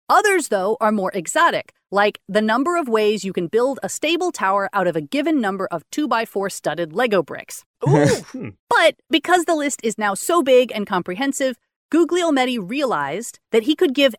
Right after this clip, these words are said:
Speaker 1: every number a score based on how many times it appeared in the index, and potentially find numbers that didn't appear in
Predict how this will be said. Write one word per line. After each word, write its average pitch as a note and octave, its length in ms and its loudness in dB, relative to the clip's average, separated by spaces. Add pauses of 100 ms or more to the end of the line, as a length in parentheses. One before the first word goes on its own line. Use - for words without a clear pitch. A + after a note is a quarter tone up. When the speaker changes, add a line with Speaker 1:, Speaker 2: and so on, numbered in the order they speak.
Speaker 1:
every E4 420 2
number B3 380 0
a A3 60 -2
score A3 560 0
based A3 320 -2
on F#3 100 2
how D#4+ 260 2
many F4 220 0
times G#3+ 480 -6
it B3 220 0
appeared A#3 640 -2
in A#3 160 -2
the A3+ 80 -4
index, - 600 -2 (220)
and F#3+ 280 -2
potentially B3+ 500 -2
find G#3 260 -2
numbers F3+ 300 -4
that - 200 -4
didn't D4 280 0
appear F#3 400 -4
in G3+ 160 -2